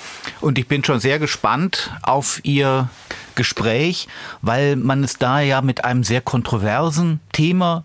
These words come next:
zu tun hat. Ein Thema, wo es auch um die binäre Unterscheidung, was kann man mit der eigentlich noch anfangen, der Unterscheidung von Mann und Frau im Sinne einer Alternative, die nach, nach traditioneller Sicht eben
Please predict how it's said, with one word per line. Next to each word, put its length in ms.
zu 160
tun 400
hat. 180
Ein 140
Thema, 360
wo 120
es 140
auch 180
um 180
die 240
binäre 680
Unterscheidung, 880
was 140
kann 160
man 160
mit 180
der 300
eigentlich 560
noch 300
anfangen, 800
der 120
Unterscheidung 640
von 320
Mann 300
und 140
Frau 640
im 180
Sinne 240
einer 200
Alternative, 960
die 320
nach, 320
nach 240
traditioneller 720
Sicht 320
eben 380